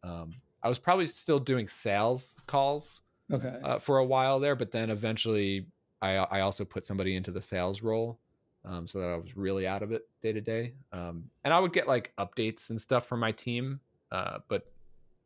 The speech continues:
Speaker 1: and, and occasionally there would be, like, a problem that I would have to be pulled in to fix. But, like, it was mostly, like, it, it really got to a point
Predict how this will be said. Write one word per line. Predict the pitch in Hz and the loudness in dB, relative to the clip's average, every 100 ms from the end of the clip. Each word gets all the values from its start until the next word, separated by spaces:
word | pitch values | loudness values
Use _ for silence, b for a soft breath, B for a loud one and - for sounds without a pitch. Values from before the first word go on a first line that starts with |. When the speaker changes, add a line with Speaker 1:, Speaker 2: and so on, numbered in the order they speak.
| _ | _
Speaker 1:
and, | 107 92 | -6 -2
and | 104 | -2
occasionally | 95 104 98 98 92 | 2 0 0 2 2
there | 90 | 2
would | |
be, | 90 | 2
like, | 85 87 | 0 -2
a | |
problem | - - 80 80 92 | -8 0 2 2 -4
that | 85 85 | -4 -4
I | |
would | 87 | -4
have | 85 | -6
to | - | -6
be | 90 | -10
pulled | - 87 90 | -6 -6 -4
in | 90 | -8
to | - | -4
fix. | 117 117 | -4 -4
But, | - - | -10 -6
like, | 92 95 | -2 -2
it | |
was | 95 92 | -2 -2
mostly, | 110 113 110 - 107 92 90 _ _ _ _ _ | 2 2 2 0 0 0 -2 _ _ _ _ _
like, | 131 | 6
it, | 139 139 | 6 8
it | 139 | 6
really | 139 139 131 | 8 8 8
got | 127 | 6
to | 120 | 4
a | 107 | -2
point | 123 107 | 0 0